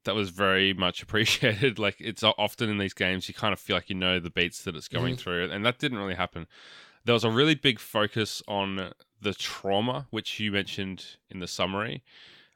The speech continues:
Speaker 1: um, th-, like, the emotional trauma that Amicia goes through. And I think that was handled as well as I've seen. Like,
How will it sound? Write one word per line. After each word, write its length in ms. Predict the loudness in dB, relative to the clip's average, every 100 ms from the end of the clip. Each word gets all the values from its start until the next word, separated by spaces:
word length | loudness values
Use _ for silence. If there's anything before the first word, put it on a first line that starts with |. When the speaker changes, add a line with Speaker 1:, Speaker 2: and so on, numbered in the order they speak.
| -10
Speaker 1:
um, 160 | -8 -8
th-, 120 | -4
like, 160 | -2
the 100 | 2
emotional 480 | 2 2 0 -2 -8
trauma 380 | -6 -2 -2 -2
that 180 | -4 -4
Amicia 560 | -4 -6 -4 -4 -4 -6 _
goes 260 | -4 -4 -4
through. 280 | -4 -4 -6 -14 -20 _ _ -2
And 80 | 0
I 40 |
think 180 | 0 0
that 120 | 0
was 140 | 0 0
handled 420 | 0 2 0 -4
as 160 | -6
well 420 | 0 0 0 -4 -12 _ _ -8
as 180 | -4 -2
I've 160 | -4
seen. 380 | -4 -2 -2 -2
Like, 220 | -8 -10